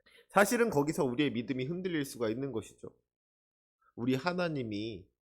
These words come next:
저들이 믿는 우상보다 약한가? 하나님의 능력이 부족한가? 하나님 믿어봐야 아무 소용없는가? 이런 생각할 수 있다는 거예요.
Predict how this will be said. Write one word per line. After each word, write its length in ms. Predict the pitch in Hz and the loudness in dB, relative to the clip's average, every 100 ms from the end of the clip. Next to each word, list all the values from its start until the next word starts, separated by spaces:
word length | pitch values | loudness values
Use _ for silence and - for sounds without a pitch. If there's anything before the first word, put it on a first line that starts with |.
| _ - | _ -12
저들이 400 | 107 104 117 107 | -8 -4 -4 -4
믿는 340 | 95 98 95 | -6 -6 -8
우상보다 720 | 98 104 131 113 98 104 160 - _ _ _ - | -8 -8 -8 -8 -8 -6 -8 -8 _ _ _ -10
약한가? 640 | - - 143 110 113 - _ _ _ _ _ _ _ _ _ - | -8 -6 -6 -4 -8 -10 _ _ _ _ _ _ _ _ _ -6
하나님의 500 | - 226 233 220 202 | 6 8 10 8 6
능력이 420 | 156 185 190 170 - | 6 4 4 2 -2
부족한가? 760 | 175 202 196 170 135 131 185 - _ _ _ _ _ _ _ _ _ | -4 -4 -2 -2 0 -2 -4 -14 _ _ _ _ _ _ _ _ _
하나님 360 | - 147 143 120 | -8 -4 -4 -4
믿어봐야 480 | 104 107 92 101 92 | -4 -4 -4 -4 -6
아무 160 | 95 | -8
소용없는가? 720 | 98 120 95 80 85 80 101 - _ _ _ _ _ _ _ _ _ _ _ - | -8 -8 -8 -10 -12 -12 -16 -18 _ _ _ _ _ _ _ _ _ _ _ -6
이런 240 | 143 151 | -4 -2
생각할 320 | 143 139 147 | -4 -4 -4
수 120 | 143 | -6
있다는 360 | 107 - 120 117 | -8 -4 -4 -4
거예요. 260 | 92 85 | -6 -8